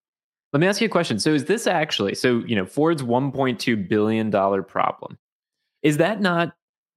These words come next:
electric vehicles? Is it not dealers screwed? Is it not consumers don't want? Is it actually back to the root cause, affordability?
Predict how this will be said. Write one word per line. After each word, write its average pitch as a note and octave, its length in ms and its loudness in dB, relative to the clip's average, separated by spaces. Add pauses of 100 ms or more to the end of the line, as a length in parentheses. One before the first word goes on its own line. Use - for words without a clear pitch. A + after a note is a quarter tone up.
(120)
electric A2+ 340 2
vehicles? G#2 560 -4
Is A2+ 140 -2
it B2 140 -2
not A#2 320 0
dealers G#2 360 0
screwed? F#2+ 300 -4
Is G2 100 -4
it F#2+ 60 -6
not G#2 180 0
consumers G2+ 280 -4
don't G#2+ 100 0
want? A2 160 -2
Is C3 120 2
it D#3 120 0
actually C3 360 2
back G#2 320 2
to G2+ 380 2
the G#2 120 2
root G#2+ 240 0
cause, G2 360 2
affordability? A2 680 0